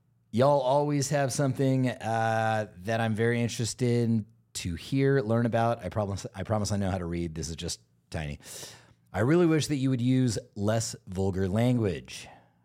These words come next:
I know that I'm the minority here. Most people talk this way today, but I figured it couldn't hurt to mention it.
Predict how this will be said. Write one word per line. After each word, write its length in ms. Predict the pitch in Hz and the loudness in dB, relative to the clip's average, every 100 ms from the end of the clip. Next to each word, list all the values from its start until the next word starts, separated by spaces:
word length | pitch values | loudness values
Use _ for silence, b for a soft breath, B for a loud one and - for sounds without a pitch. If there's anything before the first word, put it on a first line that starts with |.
| - | -10
I 160 | 95 101 | -4 0
know 240 | 117 131 | 2 2
that 100 | 120 | 2
I'm 240 | 120 117 117 | 0 0 0
the 60 | |
minority 540 | 104 104 110 131 123 110 | -2 -2 0 0 0 0
here. 340 | 113 120 127 92 | 0 0 -2 -4
Most 280 | 98 98 - | -4 -4 -4
people 200 | 107 - | -6 -4
talk 300 | 117 110 - | -4 -4 -4
this 200 | 117 - | -6 -2
way 200 | 110 101 | -4 -4
today, 500 | 92 113 117 117 101 b b b b b - | -4 -2 0 0 -4 b b b b b -4
but 120 | 113 | -2
I 100 | 101 | -2
figured 300 | 117 107 110 | -2 -2 -4
it 80 | - | -2
couldn't 240 | 107 104 | -2 -4
hurt 300 | - 110 107 | -4 -6 -4
to 80 | 98 | -4
mention 280 | 113 113 113 | -4 -2 -2
it. 200 | 113 | -2